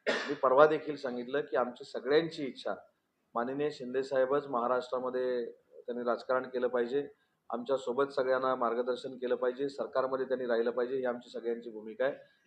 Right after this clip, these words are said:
त्याच्यामुळे आता माझंच असं नाव, अनेकांची नावं आली, पण अनेकांच्या नावाला जर विचारलं तर आमची पहिली पसंती आणि पहिलं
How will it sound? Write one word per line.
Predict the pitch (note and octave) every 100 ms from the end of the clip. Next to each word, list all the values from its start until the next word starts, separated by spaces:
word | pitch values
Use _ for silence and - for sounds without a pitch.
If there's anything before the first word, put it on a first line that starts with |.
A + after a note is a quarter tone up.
| _ -
त्याच्यामुळे | B2 D3 D#3
आता | E3+
माझंच | D3+ D3+ F3
असं | F#3 F3 F3+
नाव, | D#3+
अनेकांची | C3+ D#3+ E3 E3+ F3
नावं | F3 D#3+
आली, | C#3 - - _ _ _ _ _ _ -
पण | C#3+
अनेकांच्या | C3 C#3 D#3+ E3 D#3+ F3
नावाला | D#3+ D#3+ D#3+
जर | E3 D#3+
विचारलं | C#3+ D3 C#3 A#2+ G#2 - - _ _ C#3
तर |
आमची | C3 B2+ E3
पहिली | E3+ C3+ C#3 F3
पसंती | D#3 C#3 C3 B2 D3 F3 - _ _ _ -
आणि | B2
पहिलं | C#3+ C3 C3+ C#3+ E3+ F3 E3+